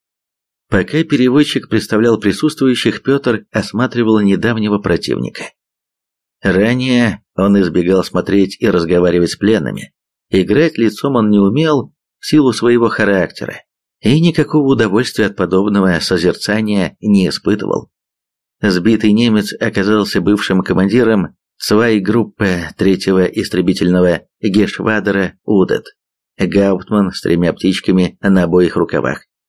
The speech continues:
Австриец, как и Гитлер. Говорит, что не повезло, не успел уехать в Рейх. Он спрашивает, почему такая странная форма? Это Н К В Д? Ответьте, что это летная часть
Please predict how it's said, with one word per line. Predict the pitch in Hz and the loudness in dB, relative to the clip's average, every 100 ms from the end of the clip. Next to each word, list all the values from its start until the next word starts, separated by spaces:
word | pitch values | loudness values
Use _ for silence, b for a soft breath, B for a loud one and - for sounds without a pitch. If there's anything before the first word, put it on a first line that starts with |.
| _ | _
Австриец, | 185 147 - 117 139 101 - _ | -4 -2 -2 0 2 0 -4 _
как | 101 90 | -4 0
и | 92 | 0
Гитлер. | 80 113 82 62 - _ _ _ _ _ _ - | 0 0 0 -4 -6 _ _ _ _ _ _ -2
Говорит, | 107 104 110 123 135 | 0 2 2 0 -2
что | - 123 | -2 -2
не | 110 | 0
повезло, | 110 98 87 90 85 78 - 113 | 2 2 2 0 0 -4 -8 -4
не | 135 | 0
успел | 135 135 135 113 | 0 0 0 2
уехать | 117 107 95 92 | 4 2 0 -2
в | 107 | -2
Рейх. | 95 - - _ _ _ _ _ _ | 0 -2 -8 _ _ _ _ _ _
Он | - 98 | -2 -2
спрашивает, | - 113 101 - 90 92 - _ _ - | 0 0 0 0 0 -2 -6 _ _ -4
почему | 101 120 110 | -2 0 0
такая | 107 107 92 | 0 0 -2
странная | - 101 104 98 92 | -2 -2 0 0 -2
форма? | 110 78 64 - _ | -2 -2 -4 -12 _
Это | 90 90 90 | -2 0 0
Н | 87 | 0
К | - | -2
В | 64 | -2
Д? | - 127 - _ _ _ _ _ _ _ _ | 0 -4 -6 _ _ _ _ _ _ _ _
Ответьте, | 87 - 95 113 135 151 | -4 0 2 2 2 -2
что | 127 117 | -4 -2
это | 127 131 123 117 _ _ | -2 -2 -4 -4 _ _
летная | 98 98 117 117 107 | 0 0 -2 -2 -2
часть | 101 104 110 110 - | -2 0 0 -2 -12